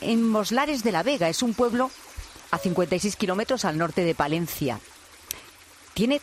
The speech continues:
treinta habitantes, por cierto, y hace bastante frío, siete grados a esta hora, ¿eh? Cuando llegamos por la carretera comarcal, la P P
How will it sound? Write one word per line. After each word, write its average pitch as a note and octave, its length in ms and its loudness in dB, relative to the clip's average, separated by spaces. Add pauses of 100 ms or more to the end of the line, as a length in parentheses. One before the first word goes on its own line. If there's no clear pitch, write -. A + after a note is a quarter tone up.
treinta F#3 340 2
habitantes, D3+ 440 -2
por D#3 120 -4
cierto, E3+ 240 0
y D#3 60 2
hace E3+ 280 0
bastante D3+ 380 0
frío, F3 340 0
siete F#3+ 260 0
grados D#3 360 0
a D#3+ 40 2
esta D#3 220 -2
hora, C3+ 220 0
¿eh? F#3+ 120 -4 (500)
Cuando A3+ 220 2
llegamos C#4+ 340 2
por F#4 120 2
la E4+ 100 2
carretera C4+ 420 2
comarcal, F#3+ 580 2
la G#3+ 140 2
P E3+ 140 2
P E3+ 480 2